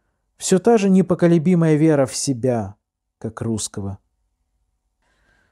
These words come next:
Да, миллионы – большие деньги. Исходя из провинциальной постановки вопроса, на эти деньги в общекультурном направлении их как много можно было бы сделать. "Можно, можно",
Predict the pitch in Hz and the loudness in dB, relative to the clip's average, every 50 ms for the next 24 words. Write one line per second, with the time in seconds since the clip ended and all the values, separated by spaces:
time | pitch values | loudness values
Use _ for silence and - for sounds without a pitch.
0 | _ _ _ _ - 113 110 110 139 156 165 175 180 180 175 165 160 156 156 151 | _ _ _ _ -12 -8 -2 2 2 4 4 4 2 2 2 2 2 2 2 2
1 | 156 180 208 214 175 156 165 156 135 - - - 175 208 233 220 165 147 165 151 | 2 2 0 0 0 0 0 0 -2 -4 -8 -4 -2 -2 0 -2 0 0 -2 -2
2 | 135 120 110 101 104 101 98 98 98 - _ - 120 135 131 - - - 147 139 | -2 -4 -6 -6 -8 -8 -8 -10 -14 -16 _ -8 -6 -4 -4 -2 0 0 0 2
3 | 165 180 180 165 - - 160 156 156 160 156 - - - 170 175 190 185 180 175 | 2 2 2 0 0 -2 0 0 2 0 0 -2 0 0 2 2 2 2 2 2
4 | 170 165 160 160 151 147 - - 165 165 180 190 170 - - - 151 160 151 143 | 0 0 0 -2 -4 -4 -2 -4 -2 0 0 0 -2 -2 -2 -2 0 0 -2 -2
5 | - 160 170 196 208 - - 160 135 123 123 _ _ _ _ _ _ - 139 160 | -2 0 0 0 0 0 -2 -4 -4 -4 -6 _ _ _ _ _ _ -6 -2 0
6 | 175 180 - 170 156 135 120 160 202 233 240 208 151 156 143 156 160 - - 160 | 0 0 0 0 -2 0 2 2 2 4 2 2 2 2 2 2 2 0 -2 -4
7 | - 180 185 170 - 240 226 175 - 165 156 156 151 151 160 151 151 156 180 220 | -2 -2 -2 0 2 2 2 2 2 0 0 0 -2 -2 0 -2 0 2 2 2
8 | 220 175 147 135 127 123 117 143 131 - - _ _ _ _ _ _ - - 180 | 2 2 0 -2 -4 -4 -2 -4 -4 -4 -6 _ _ _ _ _ _ -4 -2 -2
9 | 180 - - - - 151 160 165 160 185 247 269 220 185 190 180 185 226 226 175 | -2 -2 -6 -10 -4 -2 0 2 4 4 4 4 4 2 0 0 2 0 0 0
10 | 208 208 180 226 220 214 190 226 185 170 185 226 208 147 120 107 - - _ _ | 0 2 4 4 4 4 2 0 -2 0 0 2 2 2 0 -2 -6 -12 _ _
11 | _ _ _ _ _ _ _ _ _ _ _ _ _ _ _ _ _ _ _ _ | _ _ _ _ _ _ _ _ _ _ _ _ _ _ _ _ _ _ _ _
12 | _ _ _ _ _ _ _ _ _ - 113 139 170 190 185 165 135 113 117 120 | _ _ _ _ _ _ _ _ _ -10 -4 -2 0 2 2 0 -2 -4 -4 -4
13 | 117 120 127 139 143 135 117 101 95 110 101 95 92 | -2 -2 0 0 0 0 -2 -2 -4 -6 -6 -6 -6